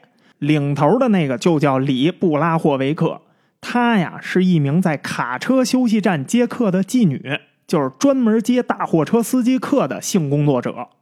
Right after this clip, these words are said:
这两个人呢，在霍莫萨萨斯普林斯确实搞了一辆拖挂房车，之后就消失了。那现在啊，有了姓名，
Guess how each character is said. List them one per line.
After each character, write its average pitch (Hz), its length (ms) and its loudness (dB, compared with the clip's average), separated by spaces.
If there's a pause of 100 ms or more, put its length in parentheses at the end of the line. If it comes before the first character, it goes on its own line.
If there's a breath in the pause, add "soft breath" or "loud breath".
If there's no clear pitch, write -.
(200)
这 277 200 2
两 147 220 0
个 131 80 -2
人 131 180 0
呢， 208 180 2 (100)
在 220 180 2
霍 247 240 2
莫 202 180 4
萨 196 160 0
萨 170 180 -2
斯 240 160 -2
普 208 60 0
林 185 220 2
斯 226 340 -2
确 214 320 0
实 147 200 0
搞 127 240 -2
了 135 100 -2
一 147 80 2
辆 160 180 0
拖 175 200 0
挂 147 160 0
房 143 200 -2
车， 151 280 -4 (100)
之 175 160 2
后 147 160 2
就 123 120 -4
消 143 220 0
失 143 140 -2
了。 135 160 -2 (600)
那 185 120 4
现 185 180 4
在 185 80 4
啊， 131 240 -2
有 139 300 0
了 190 140 2
姓 214 320 0
名， 143 320 -2